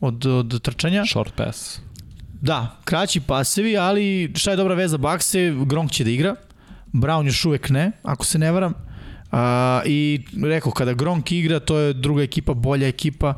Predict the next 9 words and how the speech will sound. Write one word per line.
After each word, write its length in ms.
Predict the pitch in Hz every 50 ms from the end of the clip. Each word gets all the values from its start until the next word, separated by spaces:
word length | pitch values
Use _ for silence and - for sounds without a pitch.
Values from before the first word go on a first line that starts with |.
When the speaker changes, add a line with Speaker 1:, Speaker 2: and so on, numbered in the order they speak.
| - - - - -
Speaker 1:
prošle 280 | - 139 127 - - 139
nedelje, 180 | 143 139 135 113
čini 180 | - 139 139
mi 60 | 131
se, 120 | 127 - -
šest 280 | - - 143 131 -
hvatanja 420 | - - 143 135 - - 135 131 127
je 80 | 127
imao, 280 | 127 131 139 135 127